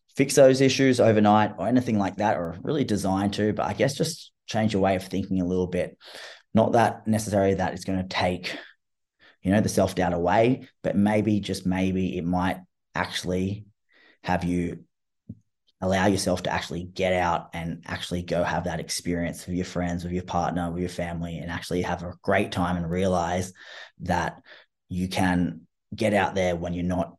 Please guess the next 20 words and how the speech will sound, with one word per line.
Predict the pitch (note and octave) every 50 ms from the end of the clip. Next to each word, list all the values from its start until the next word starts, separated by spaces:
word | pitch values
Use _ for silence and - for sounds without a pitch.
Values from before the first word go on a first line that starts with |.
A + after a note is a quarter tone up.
| - -
actually | E2 E2 - - - D#2+ E2 E2+ E2+ E2 E2 - - _ _ _ _ _ _ _
looking | G2+ G2+ F#2+ - F2+ F#2 F#2
or | F#2
feeling | - - F#2 F2+ F2+ F2
the | E2+ F#2
best. | F2 G#2 G2 G#2 G#2 - - - - _ _
Still | - - - - - - - G#2+ G2
get | G2+ G2+ G2
out | F#2+ F2+ - E2+
there, | - F#2 F2+ F2
do | F2+ - - F#2 G2+ G2
it | F#2
anyways, | F#2 F#2 F2+ F2 F2 E2+ E2+ F2 F2 F2 F2 F2 -
and | - - F2 F2
you'll | E2+ F2 E2+
be | E2 F2 F2
really | F2 F2+ G2 G#2 G#2 G2 F#2+
proud | G2 G2+ F2+ F2+ F2+ F2+
of | F2+
yourself | F2 - - F2 E2 E2